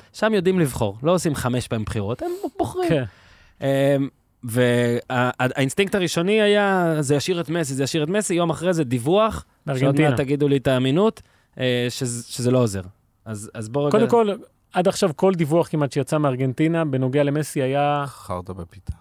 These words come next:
Speaker 2: לא, לא חרטה בפיתה, ב-, שנוגע לברצלונה. היה
Speaker 3: אוקיי.
Speaker 2: תשמע, את הפקס הם הוציאו. את הפקס הזה שהוא רוצה לעזוב, הם הוציאו, והיה עוד איזה משהו. אה,
Speaker 3: לא, כל הדברים אחרי שקרו.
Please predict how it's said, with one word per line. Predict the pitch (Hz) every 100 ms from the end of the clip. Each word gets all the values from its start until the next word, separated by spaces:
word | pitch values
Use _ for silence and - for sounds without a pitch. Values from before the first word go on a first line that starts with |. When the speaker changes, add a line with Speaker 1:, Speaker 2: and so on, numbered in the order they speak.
| -
Speaker 2:
לא, | 175 294
לא | 311
חרטה | 165 147
בפיתה, | 139 131 135 135
ב-, | 131 131
שנוגע | 170 156 151 170 202
לברצלונה. | 185 165 139 135 165 208 175 110 _ _ _ _ _ _ _ _ 139
היה | 156
Speaker 3:
אוקיי. | 196 - 85 92 - _ -
Speaker 2:
תשמע, | - 175 131
את | 131 120
הפקס | - 190 - 208
הם |
הוציאו. | 214 - 139 113 - _ _
את | 143
הפקס | 135 170 -
הזה | 151
שהוא | 135 147
רוצה | 139 160
לעזוב, | 147 147 185 151 -
הם | 160
הוציאו, | 170 - 190 190 139
והיה | 139
עוד | 151 151
איזה | 143
משהו. | 156 156 175 170 _ - _ _ _ _ 147
אה, | 127 127 127 127 139
Speaker 3:
לא, | 139 -
כל | 131
הדברים | 123 113 120 110
אחרי | - 110
שקרו. | 104 - 80 82